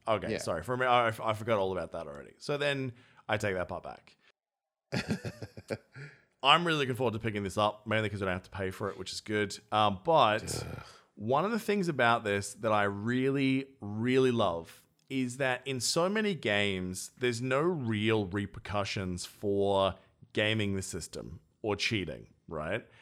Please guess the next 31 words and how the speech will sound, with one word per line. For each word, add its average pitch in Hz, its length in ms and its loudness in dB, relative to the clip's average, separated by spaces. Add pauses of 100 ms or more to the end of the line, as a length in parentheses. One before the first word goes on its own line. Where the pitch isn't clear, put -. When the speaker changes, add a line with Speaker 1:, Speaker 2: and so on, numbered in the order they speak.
(220)
Speaker 1:
And 113 440 2
Speaker 2:
Mm-hmm. 113 220 -10
Speaker 1:
when 131 280 4
they 135 160 2
do, 123 380 2
in 117 100 2
some 113 220 -2
cases, 104 360 -2
figure 104 260 0
out 98 140 0
someone 107 280 -2
has 95 300 -2
blatantly 107 840 0
cheated, 90 560 -6 (420)
they 98 140 0
might 101 300 0
go, 98 320 4
"Oh, 95 60 4
naughty, 117 380 0
naughty, 101 360 -2
here's 117 200 2
a 117 60 0
twenty-four 113 500 -2
hour 101 220 4
to 95 80 -2
seventy-two 104 540 -2
hour 90 180 0
ban." 95 420 -2 (460)
And 117 300 -4
with 151 160 -4
some, 190 560 4